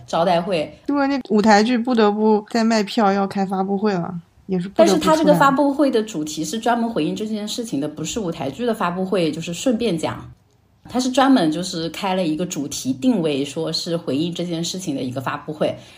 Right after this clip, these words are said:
Speaker 1: 然后里面我也没有看全程，我就是看了一些他粉丝的节选，所以有可能观点就比较有偏向性啊。因为你不是粉丝，也没有人会搬这些东西啦。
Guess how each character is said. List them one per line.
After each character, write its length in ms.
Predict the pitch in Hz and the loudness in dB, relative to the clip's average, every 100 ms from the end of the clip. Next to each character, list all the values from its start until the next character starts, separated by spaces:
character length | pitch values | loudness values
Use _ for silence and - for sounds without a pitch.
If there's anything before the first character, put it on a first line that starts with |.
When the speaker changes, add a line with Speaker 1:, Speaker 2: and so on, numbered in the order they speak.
| - | -4
Speaker 1:
然 140 | 165 | 0
后 100 | 190 | 2
里 140 | 214 165 | 2 0
面 200 | 185 208 | 2 4
我 120 | 208 | 4
也 60 | 240 | 4
没 120 | 196 | 2
有 100 | 202 | -2
看 240 | 220 220 | -2 -4
全 280 | 214 170 170 | -4 -6 -6
程， 260 | - 151 143 | -6 -6 -6
我 80 | |
就 100 | 160 | -6
是 240 | 196 202 190 - - | -4 -4 -4 -10 -8
看 180 | 247 214 | -2 -2
了 80 | |
一 100 | 185 | 0
些 220 | 190 190 180 | -2 -2 -2
他 180 | 190 | -2
粉 300 | 208 - 139 | -6 -4 -4
丝 180 | 135 - | -4 -6
的 120 | 185 | -4
节 240 | 190 127 135 | -4 -4 -4
选， 240 | - 131 | -2 -6
所 160 | - 170 | -4 -4
以 120 | 196 | -2
有 120 | 160 | -2
可 160 | 170 190 | -2 -2
能 160 | 147 | 0
观 180 | 143 165 | 0 0
点 160 | 180 131 | 0 -2
就 100 | 160 | -6
比 140 | 143 | -6
较 180 | 127 156 | -4 -2
有 120 | 147 | -2
偏 240 | - - 180 | -4 -6 -4
向 200 | 202 160 | -2 -4
性 180 | 165 117 | -2 -4
啊。 160 | - - - - | -4 -16 -20 -4
因 80 | 330 | 0
为 80 | |
你 100 | 320 | 0
不 160 | 220 156 | -2 -4
是 120 | 262 | -8
粉 200 | 254 170 | -2 -2
丝， 160 | - 226 | -2 -4
也 140 | 170 | -2
没 140 | 147 180 | -2 0
有 120 | 240 | 0
人 140 | 151 | 2
会 80 | 202 | -2
搬 240 | 220 180 | 0 -2
这 60 | 196 | 0
些 160 | 190 175 | -2 -2
东 180 | 175 | -4
西 140 | 208 165 | -4 -4
啦。 240 | - - | -6 -10